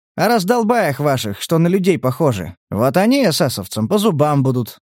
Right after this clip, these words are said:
«Любой боец легиона стоит трех чужаков».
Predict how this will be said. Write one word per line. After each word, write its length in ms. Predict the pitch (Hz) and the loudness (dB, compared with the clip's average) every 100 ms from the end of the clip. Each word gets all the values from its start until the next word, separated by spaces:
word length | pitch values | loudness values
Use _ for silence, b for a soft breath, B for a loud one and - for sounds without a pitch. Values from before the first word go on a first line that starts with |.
| _ _ _ - | _ _ _ -12
«Любой 520 | 82 101 120 143 143 | -4 0 2 2 2
боец 520 | 131 151 156 160 127 | 2 2 2 2 -2
легиона 560 | 139 143 139 160 170 147 | -2 0 2 2 2 0
стоит 420 | - 165 151 131 _ | 2 2 2 0 _
трех 360 | 143 156 131 - | 2 2 0 -2
чужаков». 720 | 151 139 156 131 110 - | 0 2 2 0 -2 -4